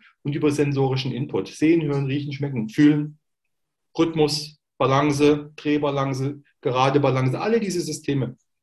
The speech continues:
Und die entwickeln sich in einer gewissen Reihenfolge. Das wissen, das weiß man ja alles. Da hab ich, brauche ich mir nicht überlegen. Und genau diese Sachen benutzen wir. Und zwar gleichzeitig. Sehen, hören, riechen. Bei,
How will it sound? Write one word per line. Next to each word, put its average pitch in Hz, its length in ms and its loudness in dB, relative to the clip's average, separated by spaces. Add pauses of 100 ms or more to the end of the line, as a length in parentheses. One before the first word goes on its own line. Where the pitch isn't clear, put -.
(460)
Und 139 140 0
die 175 80 4
entwickeln 202 340 2
sich 190 160 0
in 185 120 4
einer 160 100 4
gewissen 170 320 2
Reihenfolge. 135 600 2
Das 127 200 -8
wissen, 214 220 -6
das 131 260 -2
weiß 180 240 2
man 165 140 2
ja 139 140 2
alles. 92 240 -8
Da 117 140 -4
hab 127 140 -4
ich, 143 140 -6
brauche 135 140 0
ich 127 60 -4
mir 143 120 -2
nicht 139 140 -2
überlegen. 131 420 -6 (240)
Und 127 140 -2
genau 165 420 6
diese 185 340 -2
Sachen 156 260 -2
benutzen 151 400 -2
wir. 117 200 -2
Und 135 100 -6 (160)
zwar 127 220 -4
gleichzeitig. 123 640 -2 (240)
Sehen, 180 340 2
hören, 165 200 0
riechen. 156 300 -4
Bei, 135 180 -2